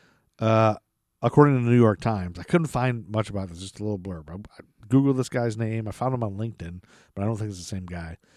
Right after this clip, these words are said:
But according to the New York Times, a man in Old Bridge Township, New Jersey, narrowly avoided death when a seventy-pound block of ice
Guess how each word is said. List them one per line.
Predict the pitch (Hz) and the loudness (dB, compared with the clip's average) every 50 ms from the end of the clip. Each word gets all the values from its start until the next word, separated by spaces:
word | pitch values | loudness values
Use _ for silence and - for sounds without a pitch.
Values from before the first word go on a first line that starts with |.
| _ _ _ _ _ - | _ _ _ _ _ 0
But | - 120 | 2 4
according | 117 156 175 185 190 | 6 6 6 6 6
to | 180 156 | 6 4
the | 143 | 6
New | 147 151 | 6 8
York | 156 143 135 - | 8 6 6 4
Times, | - 120 117 117 110 101 | 2 0 0 0 -2 -4
a | 101 | -6
man | 104 117 120 127 135 147 143 | -2 0 2 4 4 4 4
in | 131 117 - - | 2 0 0 2
Old | 135 147 165 196 196 156 127 | 4 6 6 6 4 4 4
Bridge | 131 143 143 131 - | 4 4 4 2 -2
Township, | - - 127 127 127 123 - 131 104 104 | -4 -2 0 0 0 0 -2 -2 -2 -2
New | 107 104 | -4 -4
Jersey, | 98 98 113 110 104 90 87 85 80 82 - _ _ _ _ _ _ _ _ _ | -2 2 2 2 2 2 -2 -6 -10 -10 -12 _ _ _ _ _ _ _ _ _
narrowly | 92 92 104 131 160 196 214 208 190 175 160 143 | -10 -2 4 8 10 12 12 12 12 12 10 8
avoided | 127 110 113 127 131 127 120 104 87 - | 8 8 6 6 6 6 4 2 0 0
death | 135 131 - - - - - - - _ _ _ _ _ _ _ _ | 0 0 0 -2 -6 -14 -18 -20 -20 _ _ _ _ _ _ _ _
when | - 107 104 98 | -8 -8 -8 -8
a | 98 | -8
seventy-pound | - - - - 139 143 156 156 160 170 170 160 - - 143 135 135 143 143 131 | -8 -8 -4 -2 0 0 2 2 2 2 0 0 0 -2 0 0 0 0 0 2
block | 120 123 127 123 117 | 2 4 4 4 2
of | 120 110 98 - | 0 -4 -6 -4
ice | 113 113 113 107 101 - - | -2 -2 0 -2 -2 -6 -10